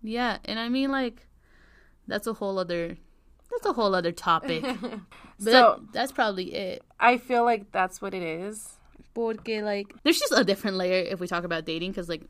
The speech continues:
Speaker 1: wom-, Mexican women, Latina women were fantasized, but were not respected.
Speaker 2: Mm.
Speaker 1: You know?
Speaker 2: Never
Speaker 1: And that's
Speaker 2: respected. <laughs>
Speaker 1: Right, and that's part of the ma-, toxic masculinity from our Mexican culture as well.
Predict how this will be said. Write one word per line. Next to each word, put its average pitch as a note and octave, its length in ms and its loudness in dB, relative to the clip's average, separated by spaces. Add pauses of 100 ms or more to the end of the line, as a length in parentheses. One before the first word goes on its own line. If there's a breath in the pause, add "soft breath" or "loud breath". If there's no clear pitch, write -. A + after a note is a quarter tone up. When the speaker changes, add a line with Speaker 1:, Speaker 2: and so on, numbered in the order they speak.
(100)
Speaker 1:
wom-, F3+ 280 -8
Mexican F#3+ 420 -10
women, F#3 540 -8 (240 soft breath)
Latina F3 400 -6
women F#3 360 -10 (400 soft breath)
were E3 300 -8
fantasized, B3+ 920 -10 (880)
but E3+ 760 -12 (840)
were F#3 160 -4
not F#3 220 0
respected. - 680 -14 (100)
Speaker 2:
Mm. G#3+ 260 -12 (560)
Speaker 1:
You F3+ 140 -10
know? E3+ 240 -8 (100)
Speaker 2:
Never F#3 520 -14 (160)
Speaker 1:
And A3+ 100 -4
that's C#4 160 0
Speaker 2:
respected. - 500 -20 (140)
<laughs> B3+ 320 -4
Speaker 1:
Right, A#3+ 300 4
and A3+ 100 -2
that's B3 160 -2
part A3+ 200 -2
of B3 60 -4
the C4 80 -4
ma-, F3+ 280 -6
toxic G3 380 -6
masculinity F3 640 -8
from E3+ 220 -14
our D#3 120 -10
Mexican E3 440 -14
culture - 320 -12
as - 160 -12
well. F3 340 -10